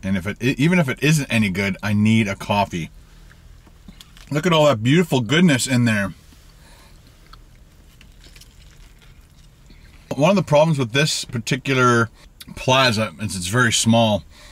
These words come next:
So the other plazas that have, like, a Walmart in it, they're so big that I can get a lot of walking in, uh, to help kill time.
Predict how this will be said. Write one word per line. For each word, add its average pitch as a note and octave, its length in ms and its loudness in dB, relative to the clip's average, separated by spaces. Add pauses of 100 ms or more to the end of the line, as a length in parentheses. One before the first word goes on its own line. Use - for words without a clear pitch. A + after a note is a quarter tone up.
(280)
So G#2+ 540 2
the A2 240 -6
other B2+ 220 0
plazas G#2+ 720 -2
that G2+ 180 0
have, G2+ 240 -2
like, G2 120 -6
a F2+ 40 -6
Walmart G#2 480 0
in F#2+ 120 -4
it, F#2+ 120 -6
they're F#2 120 -10
so C3+ 480 0
big G#2+ 480 -2 (540)
that G2+ 100 0
I G2+ 80 -2
can G#2+ 160 0
get A2 240 0
a G#2+ 60 -6
lot A2 180 2
of F#2+ 100 -2
walking G#2 460 0
in, F#2 240 -4 (180)
uh, F#2+ 200 -4
to - 120 -12
help G2+ 240 -4
kill G#2 240 -2
time. G2 420 -2